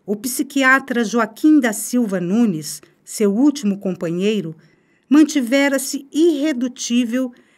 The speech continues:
na determinação de, juntamente com os irmãos de Glauce,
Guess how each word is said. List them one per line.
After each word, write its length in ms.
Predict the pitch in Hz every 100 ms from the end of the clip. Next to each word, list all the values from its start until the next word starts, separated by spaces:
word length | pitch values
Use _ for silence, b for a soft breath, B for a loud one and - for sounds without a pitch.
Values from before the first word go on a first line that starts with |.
| b
na 160 | 240
determinação 1300 | 254 208 349 349 294 294 285 285 - - 202 170 156 - b b b
de, 140 | 165
juntamente 800 | 196 - 277 285 262 226 247 240 196
com 160 | 202
os 140 | 202 185
irmãos 500 | 165 185 247 254 -
de 80 |
Glauce, 640 | 160 190 208 233 214 -